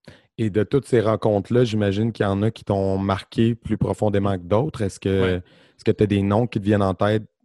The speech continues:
Speaker 1: euh, de dire cette rencontre spécifiquement là, a été très marquante ?
Speaker 2: Alors, euh, une des, euh,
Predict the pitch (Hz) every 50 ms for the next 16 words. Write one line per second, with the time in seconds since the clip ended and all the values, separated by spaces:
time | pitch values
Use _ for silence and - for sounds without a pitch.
0 | - 98 92 90 90 87 85 87 95 87 90 98 98 - - - - - - -
1 | 98 95 - 104 101 98 101 - - - 104 98 - - - - - 98 95 95
2 | 95 92 92 92 92 95 95 92 90 87 87 87 - _ 98 90 92 90 - -
3 | - 95 92 92 90 - - - 107 107 101 - _ _ _ _ _ _ _ _
4 | _ _ _ _ 143 143 139 131 123 139 135 135 127 123 113 98 82 - - -
5 | - _ _ _ _ _ _ _ _ _ _ _ _ _ - 156 156 151 147 135
6 | 135 135 131 123 117 113 113 110 107 104 104 104 110 110